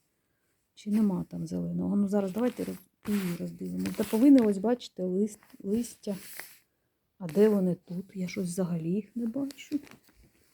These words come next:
Напевно, буде синє листя. Ну, подивимось.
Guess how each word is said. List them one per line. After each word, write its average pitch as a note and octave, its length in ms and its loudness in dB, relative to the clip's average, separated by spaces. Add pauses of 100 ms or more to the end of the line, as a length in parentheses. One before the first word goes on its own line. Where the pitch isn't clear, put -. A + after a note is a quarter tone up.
(1700)
Напевно, G#3+ 460 2
буде G3+ 280 2
синє D4 440 4
листя. C4+ 520 0 (400)
Ну, D#4 100 4
подивимось. D#3+ 880 2